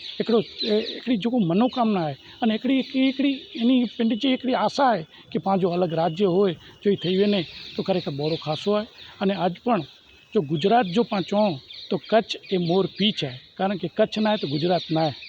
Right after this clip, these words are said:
ભલે ગમે કોઈ ચોંતો હોય, પણ કચ્છ જો આખો અનેરો હે, કચ્છ પાંજો જિલ્લો ના હે, રાજ્ય હે. અને પાંખે માં આશા પૂરા કઈ थी, તો પાંખે રાજ્ય જો દરજો મળી વેન તો. અને ખાસ કરીને પાંજી માતૃભૂમિ કે નમન.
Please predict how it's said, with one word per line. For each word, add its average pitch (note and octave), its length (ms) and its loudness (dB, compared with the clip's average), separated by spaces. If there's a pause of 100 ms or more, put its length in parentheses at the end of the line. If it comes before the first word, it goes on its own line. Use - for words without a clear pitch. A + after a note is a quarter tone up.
(360)
ભલે G3 160 4
ગમે F#3+ 280 2
કોઈ G#3 160 2
ચોંતો F3+ 280 0
હોય, D#3+ 140 2
પણ E3 160 -6
કચ્છ - 340 -2
જો A#3+ 220 2
આખો G3 300 0
અનેરો F3 360 0
હે, C3 80 -8 (360)
કચ્છ A#3+ 240 2 (200)
પાંજો G3 280 2
જિલ્લો E3+ 340 0
ના E3 160 -2
હે, F#3 80 -2
રાજ્ય D3 400 -2 (120)
હે. A#3+ 120 -4 (320)
અને E3 100 0
પાંખે E3+ 380 -2 (640)
માં F3 180 2
આશા E3+ 220 0
પૂરા E3+ 240 0
કઈ D#3+ 220 -4
थी, F#3 120 -2
તો D#3 100 -12
પાંખે D#3+ 240 -4
રાજ્ય D3+ 320 0
જો D#3 120 0
દરજો D3+ 300 0
મળી C#3+ 280 0
વેન E3+ 160 2
તો. G3+ 160 0 (400)
અને E3+ 140 0
ખાસ D#3+ 360 -2
કરીને E3+ 380 0
પાંજી D3+ 300 -4
માતૃભૂમિ D#3+ 680 0
કે E3 180 -2
નમન. D3+ 340 0